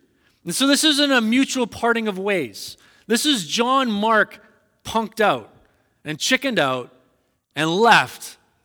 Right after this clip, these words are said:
Paul and Barnabas in the middle of this missionary journey.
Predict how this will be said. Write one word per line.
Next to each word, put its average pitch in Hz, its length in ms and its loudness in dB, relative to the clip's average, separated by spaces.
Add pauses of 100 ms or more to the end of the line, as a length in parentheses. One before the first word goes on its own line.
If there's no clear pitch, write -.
(760)
Paul 170 760 2
and 156 160 -2
Barnabas 165 540 0
in 170 100 -2
the 170 80 0
middle 185 260 2
of 170 120 0
this 147 160 -4
missionary 147 480 -6
journey. 127 420 -12